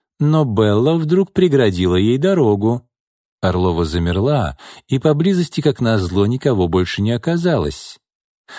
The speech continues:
С виду Белла казалась миниатюрной и хрупкой женщиной средних лет. Короткая стрижка, большие глаза, фигурка девочки-подростка, тонкие руки и ноги.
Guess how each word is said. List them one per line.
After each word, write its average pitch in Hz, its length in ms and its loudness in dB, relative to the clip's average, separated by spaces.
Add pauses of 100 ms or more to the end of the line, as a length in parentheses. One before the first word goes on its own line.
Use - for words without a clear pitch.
(160)
С - 180 -10
виду 220 300 2
Белла 165 340 2
казалась 139 540 0
миниатюрной 120 840 0
и 135 160 -4
хрупкой 120 520 -2
женщиной 107 600 -2
средних 87 460 -4
лет. 110 480 -4 (440)
Короткая 202 500 0
стрижка, 160 520 -4
большие 95 440 -2
глаза, 85 640 -2 (200)
фигурка 196 480 0
девочки-подростка, 104 1300 -2 (140)
тонкие 170 420 0
руки 95 320 -2
и 151 60 0
ноги. 131 420 -2